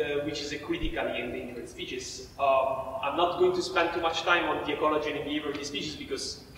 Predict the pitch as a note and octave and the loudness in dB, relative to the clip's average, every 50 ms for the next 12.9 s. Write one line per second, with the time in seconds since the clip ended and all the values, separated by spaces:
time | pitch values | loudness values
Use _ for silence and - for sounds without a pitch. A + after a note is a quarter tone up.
0 | - - D3 D3 D3 C#3 C#3 C#3 D3 C#3 C#3 C#3+ C#3+ C#3 C#3 C#3 C#3+ D3 D#3 D3 | -14 -8 -6 -4 -2 -2 -2 -2 0 0 0 0 0 0 2 4 4 6 6 6
1 | D3 D3 D3 D3 C#3 C#3 C#3+ - E3+ F3+ G#3 D#3 D#3 - - - - C#3 - - | 6 4 2 0 0 -2 -2 -4 -2 0 2 2 2 2 2 2 0 0 0 0
2 | - - - - - - - - - - D#3 D#3 D3+ D3+ D3+ D3+ - - - F3 | -2 -6 -8 -8 -10 -12 -14 -8 0 2 4 4 6 6 6 4 4 6 6 6
3 | E3+ - - E3 D#3+ D#3 D#3 D3+ - E3 D#3 D3 - - - - - - - - | 4 4 2 0 2 2 2 2 6 6 6 6 6 4 0 -2 -4 -6 -6 -4
4 | D3+ C#3+ C#3 C#3+ C#3 C#3 C#3 - - - - - - - - - - - D#3 D#3+ | -2 0 0 2 2 0 0 -2 -4 -6 -8 -10 -10 -10 -10 -12 -10 -4 -2 0
5 | D#3 D#3 - - - - - - - - - - - - - - - D#4 - - | 0 0 0 0 0 -2 -2 -4 -8 -10 -8 -6 -6 -6 -6 -6 -8 -8 -10 -10
6 | - - - - - - - - - - C3+ C3 - - - E3 D#3+ - - - | -10 -10 -10 -10 -10 -12 -12 -12 -10 -8 -4 -2 -2 0 4 4 6 6 6 4
7 | - - - - - - - - - - - - C#3+ D3 D3 C#3+ - - - - | 2 2 0 -2 -4 -6 -6 -8 -10 -12 -4 4 8 10 10 12 10 10 8 6
8 | - - - - - - - - - - - - - D#3 D#3 D#3 D#3 - - - | 6 4 2 0 -2 -2 -4 -4 -4 -6 -4 2 6 6 6 6 4 0 -4 -4
9 | F#3+ - F#3 D#3+ - - - - - - - - - - - - - - - - | -2 0 2 2 2 0 -4 -6 -8 -10 -12 -8 -6 0 2 4 4 4 4 2
10 | - - - - - - - - C#3 - - - - - E3+ E3 F3 - E3+ D3+ | 0 -2 -2 -4 -6 -6 -2 -4 -2 -2 -2 -6 -4 -4 -4 -4 -2 0 2 2
11 | D#3 D3+ - - - - - - - - - - D#3 D3 C#3+ - - - - C3+ | 2 2 2 2 2 2 0 0 -2 -2 2 6 6 6 6 6 2 0 -2 -2
12 | C#3 - - D#3+ E3 D#3+ - - - - E3 D#3 D#3 - D#3+ F#3 - - | -4 -2 2 2 4 4 2 0 0 2 2 2 2 2 2 0 0 -2